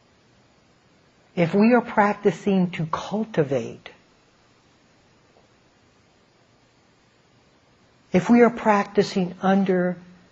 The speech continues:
the assumption of reincarnations, then our doubt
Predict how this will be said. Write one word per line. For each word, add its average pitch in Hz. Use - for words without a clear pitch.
the 170
assumption 175
of 151
reincarnations, 160
then 165
our 165
doubt 175